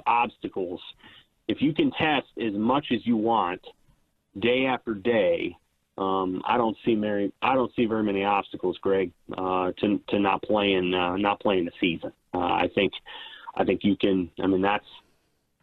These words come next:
really the bottom line, is you wanna be able to, you know, um, make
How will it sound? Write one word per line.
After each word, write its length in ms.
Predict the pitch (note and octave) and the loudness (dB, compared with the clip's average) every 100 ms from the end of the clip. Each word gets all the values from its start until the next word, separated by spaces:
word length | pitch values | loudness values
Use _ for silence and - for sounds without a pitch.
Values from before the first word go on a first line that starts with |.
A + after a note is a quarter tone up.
| _ _ | _ _
really 220 | - C3 A#2+ | -2 0 0
the 80 | |
bottom 340 | G#2+ B2 B2 A2+ | 0 0 0 -2
line, 240 | A#2 A#2 | -2 -2
is 100 | G#2 | -2
you 140 | G2 A2 | -2 -2
wanna 280 | A2 A2 | -2 -2
be 260 | G2 G2+ A2 | -4 -4 -2
able 180 | G#2+ G#2 | -2 -2
to, 180 | F#2+ F#2 - _ _ _ _ _ _ | -4 -6 -10 _ _ _ _ _ _
you 140 | - G#2+ | -4 -2
know, 320 | F#2 F2+ F#2 - _ _ - - - | 0 -2 -4 -8 _ _ -20 -20 -8
um, 600 | - F#2 F2 - - - | -4 -2 -2 -6 -6 -4
make 220 | G2 A#2 | 0 0